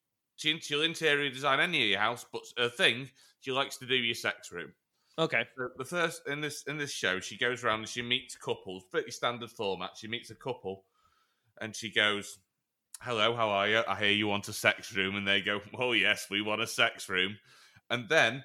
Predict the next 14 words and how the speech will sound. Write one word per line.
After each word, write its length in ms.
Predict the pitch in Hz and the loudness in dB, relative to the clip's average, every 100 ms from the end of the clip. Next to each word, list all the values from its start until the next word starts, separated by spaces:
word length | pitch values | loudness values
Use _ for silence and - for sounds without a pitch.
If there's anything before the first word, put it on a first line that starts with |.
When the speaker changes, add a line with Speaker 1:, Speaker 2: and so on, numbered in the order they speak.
| _ - | _ -14
Speaker 1:
she 160 | 139 | -12
proceeds 480 | 127 131 147 151 - | -8 -6 -4 -4 -2
to 140 | 143 | 2
ask 280 | 131 127 - | 2 2 -4
them 240 | 107 117 127 _ _ - | -4 -4 -8 _ _ 2
their 160 | 120 | 4
opinions 580 | 123 - 135 123 120 117 | 4 0 -4 -2 -4 0
on 200 | 120 120 - | -2 -2 -2
things 280 | 113 117 110 | -2 -2 -6
such 220 | 117 - | -6 -2
as 100 | 123 | -2
spanking 800 | - - 131 131 123 95 101 113 | -2 2 4 4 0 -4 -4 -2
and 180 | 120 107 | -4 0
butt 140 | 120 | 0